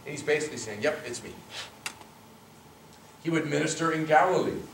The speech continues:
Uh, let's see, uh, "In the past he humbled the land of Zebulun and, and the land of Naphtali, but in the future he will honor Galilee of the Gentiles by the way of the sea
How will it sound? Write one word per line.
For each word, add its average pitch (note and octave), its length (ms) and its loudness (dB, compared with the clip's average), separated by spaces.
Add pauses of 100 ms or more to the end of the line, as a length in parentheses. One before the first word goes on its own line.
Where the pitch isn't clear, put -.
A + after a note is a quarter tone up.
(1500)
Uh, B2 360 10
let's D3 180 2
see, B2 420 0
uh, A2+ 280 10
"In C#3+ 180 -2
the C#3+ 80 2
past F#3+ 400 6
he F3 80 0
humbled F3+ 300 2
the E3 40 0
land D#3+ 300 2
of C#3+ 100 0
Zebulun F3+ 480 0 (140)
and, C3+ 340 -4
and B2+ 160 -4
the B2 60 -2
land C3+ 240 -2
of B2+ 100 -4
Naphtali, C#3+ 600 -2 (420)
but C3+ 80 -6
in C3+ 100 -4
the B2 60 -2
future F#3 400 -6
he A#2+ 180 -6
will B2+ 280 -2
honor D#3 320 0
Galilee B2+ 680 -2
of - 140 -8
the A2 80 -8
Gentiles G2 680 -6 (320)
by A2 120 -6
the G#2+ 80 -6
way G#2+ 160 -2
of B2+ 120 -2
the C#3+ 80 -8
sea G2+ 300 -8